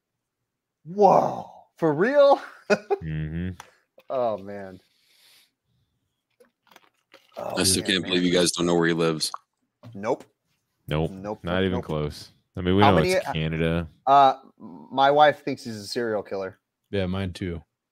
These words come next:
Speaker 1: <laughs>
Speaker 2: No, I think he's more of a, more of, like, a mafia boss sort of
Speaker 1: Oh, I
Speaker 2: guy,
Speaker 1: hope so,
Speaker 2: undercover
Speaker 1: dude. No,
Speaker 2: mafia.
Speaker 1: because if he was a mafia boss, he'd be hooking us up with cool stuff, dude.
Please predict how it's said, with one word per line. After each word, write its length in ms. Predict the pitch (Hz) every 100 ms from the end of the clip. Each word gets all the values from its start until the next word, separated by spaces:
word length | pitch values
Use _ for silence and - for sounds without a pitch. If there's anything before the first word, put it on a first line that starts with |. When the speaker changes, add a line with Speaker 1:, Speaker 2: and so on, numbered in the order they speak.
| _
Speaker 1:
<laughs> 360 | - - - 214 - - 453 - - - - 403 - 415 - - 427 - - - 110
Speaker 2:
No, 440 | 113 113 113 113
I 100 | 110
think 180 | 120 110
he's 180 | 101 85
more 260 | 92 90
of 100 | 87
a, 300 | 82 78 71 71 - - - - _ _ _ _ _ _ _ _ _ _ _ _ -
more 100 | 175
of, 60 |
like, 180 | 110 87
a 60 | 78
mafia 760 | 73 73 73 - 76 71 69 69 -
boss 400 | 73 71 73 71
sort 560 | - - - - 80
of 60 | 76
Speaker 1:
Oh, 40 |
I 100 | 69
Speaker 2:
guy, 80 | 73
Speaker 1:
hope 200 | 73 80
so, 160 | 85 110
Speaker 2:
undercover 280 | 131 78 73
Speaker 1:
dude. 100 | 73
No, 60 |
Speaker 2:
mafia. 540 | 226 233 220 156 151 151
Speaker 1:
because 320 | 247 247 269
if 80 | 269
he 100 | 285
was 140 | 285 240
a 60 |
mafia 380 | 226 262 285 220
boss, 260 | 196 208 214
he'd 100 | 208
be 60 |
hooking 280 | 214 240 233
us 180 | 226 -
up 140 | 226
with 120 | 220 -
cool 200 | 226 208
stuff, 400 | - 247 160 -
dude. 240 | 113 143